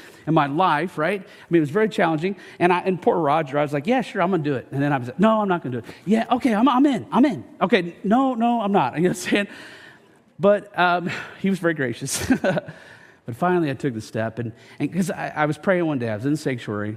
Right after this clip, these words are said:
there at Oak Grove, and I was praying. I was like, "God, what am, what am I supposed to do?" And, and it was like he gave me a word. He said, "Jeff, everything that I've been doing at this church, it's gonna continue.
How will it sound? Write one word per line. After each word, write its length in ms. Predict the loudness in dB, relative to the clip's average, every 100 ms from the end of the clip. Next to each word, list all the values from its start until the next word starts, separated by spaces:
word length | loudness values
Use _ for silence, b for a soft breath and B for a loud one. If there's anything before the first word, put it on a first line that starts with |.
| -8
there 120 | -6
at 80 | -4
Oak 100 | -4
Grove, 320 | -6 -8 -8
and 80 | -10
I 40 |
was 120 | -12 -10
praying. 280 | -8 -6
I 20 | -6
was 100 | -10
like, 160 | -10
"God, 320 | -8 -6 -8
what 100 | -8
am, 140 | -8 -8
what 120 | -10
am 60 | -10
I 40 |
supposed 240 | -10 -12 -14
to 60 |
do?" 420 | -12 -10 -10 -12 -14
And, 160 | -16 b b b b b b b
and 100 | -6
it 40 |
was 100 | -2
like 140 | -2 -2
he 40 |
gave 220 | 0 0
me 100 | 2
a 60 | 0
word. 180 | -2 -6
He 60 |
said, 180 | -8 -10
"Jeff, 340 | -4 -2 -4 -6 B -4
everything 560 | -2 -2 -4 -4 -4
that 80 | -4
I've 220 | -4 -4
been 180 | -4 -6
doing 300 | -4 -6 -8
at 100 | -10
this 160 | -14 -16
church, 400 | -16 -16 -16 -20 -20 _ _ _ _ _ -14
it's 140 | -12
gonna 200 | -10 -10
continue. 380 | -10 -14 -16 -20